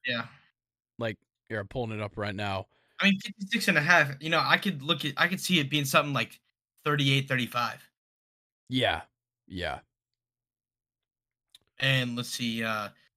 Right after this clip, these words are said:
Speaker 1: you know, Michi-, Michigan's kicker that struggled against Alabama hits a game-winning field goal.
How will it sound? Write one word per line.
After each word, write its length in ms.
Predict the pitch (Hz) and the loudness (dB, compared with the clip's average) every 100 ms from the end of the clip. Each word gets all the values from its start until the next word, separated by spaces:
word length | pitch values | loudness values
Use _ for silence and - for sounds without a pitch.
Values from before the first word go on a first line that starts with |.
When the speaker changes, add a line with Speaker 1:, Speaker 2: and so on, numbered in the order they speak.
| _ | _
Speaker 1:
you 80 | 131 | -2
know, 180 | 127 117 | 0 0
Michi-, 520 | 131 151 - 147 - _ - | 2 2 2 -2 -2 _ -6
Michigan's 460 | 147 143 160 143 - | -2 2 4 2 0
kicker 580 | - 156 139 123 110 - _ _ | 0 0 2 0 0 -6 _ _
that 140 | 123 131 | -4 0
struggled 480 | - - 147 143 139 | 0 4 4 4 2
against 240 | 131 - | 0 -2
Alabama 540 | - 135 120 127 131 120 | 0 0 2 2 2 2
hits 220 | 131 135 | -4 -6
a 40 | 135 | -6
game-winning 760 | - - 131 147 131 131 127 | -6 -2 2 2 2 0 -2
field 380 | 117 127 127 120 | -4 -4 -4 -4
goal. 240 | 113 107 | -10 -16